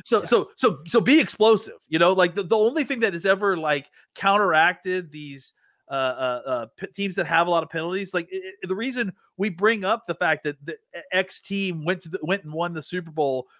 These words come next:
Speaker 1: while being the number one penalized team is because those teams were explosive. Those teams
Speaker 2: Yeah.
Speaker 1: were able to overcome those penalties. So I, I think that the, the thought process makes sense to me why you would get, strip away some of that stuff, uh, o-, on the, on the road.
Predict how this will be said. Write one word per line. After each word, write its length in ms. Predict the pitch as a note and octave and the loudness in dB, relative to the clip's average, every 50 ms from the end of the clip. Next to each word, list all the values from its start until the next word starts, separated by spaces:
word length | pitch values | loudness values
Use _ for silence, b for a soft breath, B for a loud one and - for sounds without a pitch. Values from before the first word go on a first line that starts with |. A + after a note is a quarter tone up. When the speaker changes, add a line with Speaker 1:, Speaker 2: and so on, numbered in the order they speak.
| b _ | b _
Speaker 1:
while 260 | D3+ D#3+ D#3+ E3 D#3+ | 0 2 4 4 4
being 300 | D3 D#3 F3 F3 E3+ E3 | 4 4 2 2 0 -2
the 80 | D3+ D#3+ | -4 -4
number 340 | D3+ D#3 E3 E3+ D#3+ E3 D3 | -4 -2 -2 -2 -2 -4 -2
one 260 | D3 D#3 D#3+ D#3+ D3+ | 0 0 0 -2 -2
penalized 540 | C#3 C#3 D#3+ D#3 D3+ D3+ C#3+ C#3+ C#3 - - | -6 -8 -6 -4 -4 -2 -2 -4 -4 -6 -8
team 180 | - F3+ E3+ | -6 -6 -6
is 60 | E3 | -6
because 240 | - G3 F3 B3+ A3 | -8 -4 -2 -2 0
those 160 | E3+ B3+ C#4 | 2 0 0
teams 220 | C4 D#4+ C#4+ A#3+ G3 | 2 0 0 0 2
were 140 | G3 G3+ F#3+ | 2 2 2
explosive. 500 | G3 - - F#3+ A#3 C#4 A#3 - - _ _ _ _ _ _ _ _ - | 0 -2 -4 -2 -2 -2 -4 -6 -14 _ _ _ _ _ _ _ _ 0
Those 160 | F3+ F#3+ F#3+ | 2 2 2
teams 160 | B3+ A#3 F#3 | 0 0 0
Speaker 2:
Yeah. 80 | A3 G#3+ | 2 2
Speaker 1:
were 120 | G#3 G3+ | 4 6
able 180 | G#3+ G3+ G3 G3 | 4 4 4 4
to 40 | |
overcome 600 | F#3 G3 A3+ G3 A3 G3 G3 - G#3 A3 A#3 A3+ | 2 2 2 2 0 -2 -2 -2 -4 -4 -4 -4
those 200 | F#3 D3+ C3+ B2+ | -6 -6 -8 -8
penalties. 380 | - - C#3 B2 A#2+ A#2+ A#2+ - | -10 -12 -12 -12 -12 -14 -16 -6
So 280 | - F#3+ F3+ E3+ E3 b b b b b b b b | -2 0 0 0 0 b b b b b b b b
I, 60 | E3+ F#3 - | -8 -2 0
I 80 | F#3 F#3+ | 0 0
think 220 | F#3 - B3+ G#3 | 0 -2 -6 -6
that 180 | G#3+ G#3 F3+ F3 | -6 -6 -6 -6
the, 200 | F3 F3 E3+ D#3 | -8 -10 -10 -10
the 100 | D3+ E3+ | -10 -10
thought 400 | D#3+ - _ A3+ A#3 C4 C#4 - | -10 -6 _ 0 0 0 0 0
process 480 | _ G3+ F#3+ F3+ E3 - - E3 - - D3 C#3+ | _ -2 -2 -2 -2 -4 -6 -8 -8 -10 -12 -8
makes 340 | D#3 F3+ F#3+ F#3+ F#3+ - | -2 -2 -2 -2 -2 -8
sense 440 | - - - - G3+ G#3+ G3+ - - | -16 -14 -8 -6 -6 -6 -6 -8 -14
to 100 | - F#3 | -14 -14
me 160 | E3 D#3+ D3+ | -12 -10 -10
why 520 | C3+ C3 B2+ B2+ C#3+ C#3+ D3 D3+ E3 E3+ F#3 | -10 -12 -10 -6 -2 0 0 2 2 0 0
you 300 | F#3 F#3 E3+ E3+ F3 E3 | -2 -4 -6 -10 -10 -8
would 220 | D#3+ D#3+ D3+ C#3 | -8 -8 -8 -8
get, 180 | - D#3+ D#3 - _ | -10 -10 -10 -10 _
strip 380 | - - - - E3+ E3+ E3+ D#3+ | -16 -18 -10 -8 -8 -8 -8 -8
away 280 | C#3 C#3 C#3 D3 D#3+ | -8 -6 -6 -6 -6
some 220 | D#3 - - D#3+ D#3+ | -8 -10 -12 -12 -8
of 60 | D#3 | -8
that 200 | D#3 D3 C#3+ - | -6 -8 -8 -10
stuff, 440 | - - D3 C#3+ D3 D3+ D3+ _ _ _ _ _ _ _ _ _ _ | -10 -6 -4 -4 -4 -4 -8 _ _ _ _ _ _ _ _ _ _
uh, 240 | C3 B2+ B2 B2 A#2+ G#2 | -4 -2 -2 -2 -2 -2
o-, 160 | C3+ C#3 C#3+ C#3 | -2 -2 -2 -2
on 200 | D3 D3 C#3+ C3+ | -2 -4 -4 -6
the, 100 | B2+ C3+ | -8 -6
on 160 | C#3+ C#3+ C#3+ | -4 -4 -4
the 100 | C3+ B2+ | -4 -6
road. 500 | A#2 B2+ C3 C3+ C#3 D#3 E3+ F#3+ F3+ - | -4 -2 0 0 0 0 0 -2 -4 -6